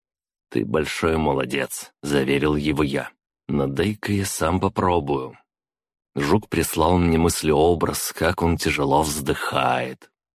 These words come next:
Я послал ему в ответ лучи тепла и заботы, а затем выпустил энергию, плавно окутывая защитное поле вокруг имения Манусовых.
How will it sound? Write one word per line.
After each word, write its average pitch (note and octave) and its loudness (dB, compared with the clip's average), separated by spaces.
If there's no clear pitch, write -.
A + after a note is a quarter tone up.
Я D2 0
послал F#2+ 4
ему F2 4
в E2 2
ответ D#2 0
лучи C#2 -2
тепла D2 0
и E2 0
заботы, D2+ 0
а C2+ -2
затем C#2+ -2
выпустил D2 0
энергию, D2 0
плавно D#2+ 2
окутывая D#2+ 0
защитное C#2+ -2
поле D#2+ 0
вокруг E2 0
имения D#2 0
Манусовых. C#2+ -2